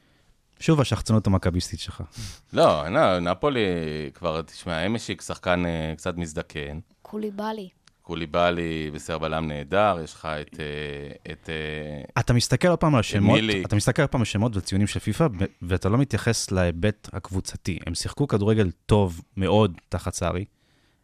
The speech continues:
Speaker 1: הם שיחקו כדורגל יחסית בסדר
Speaker 2: אה,
Speaker 1: עם,
Speaker 2: סארי
Speaker 1: אה,
Speaker 2: עבר
Speaker 1: עם
Speaker 2: שתי
Speaker 1: אנצ'לוטי.
Speaker 2: קבוצות מאז, שי.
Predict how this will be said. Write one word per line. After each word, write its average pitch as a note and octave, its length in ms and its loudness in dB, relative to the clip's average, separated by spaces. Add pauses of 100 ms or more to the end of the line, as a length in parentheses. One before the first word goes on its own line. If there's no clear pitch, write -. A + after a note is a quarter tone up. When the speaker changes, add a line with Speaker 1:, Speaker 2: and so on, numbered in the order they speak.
Speaker 1:
הם F#2 40 -8
שיחקו F#2+ 260 -2
כדורגל G2+ 380 4 (100)
יחסית - 580 0
בסדר F#2 520 0
Speaker 2:
אה, C#3+ 60 -2
Speaker 1:
עם, A2+ 60 -2
Speaker 2:
סארי F#2 320 4
Speaker 1:
אה, A2 40 6
Speaker 2:
עבר A#2 140 2
Speaker 1:
עם B2 60 2
Speaker 2:
שתי F#2 100 0
Speaker 1:
אנצ'לוטי. B2 260 0
Speaker 2:
קבוצות B2 200 0
מאז, C3 220 0
שי. - 120 -8